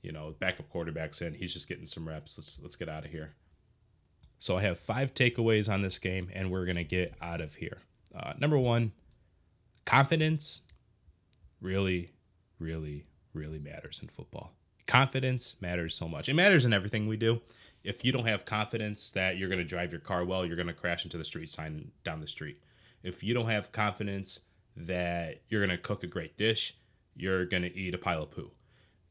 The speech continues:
If you don't have confidence that you can throw the ball downfield,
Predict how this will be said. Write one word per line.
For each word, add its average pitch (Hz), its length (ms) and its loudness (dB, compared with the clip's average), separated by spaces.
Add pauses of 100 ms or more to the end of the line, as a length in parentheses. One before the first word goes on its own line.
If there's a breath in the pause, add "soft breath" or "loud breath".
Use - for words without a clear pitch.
(200)
If 92 320 -4
you 113 80 2
don't 123 140 2
have 117 180 2
confidence 110 600 -2
that 92 360 0
you 113 100 0
can 113 220 -4
throw 104 220 2
the 95 80 0
ball 92 280 2
downfield, 92 760 -2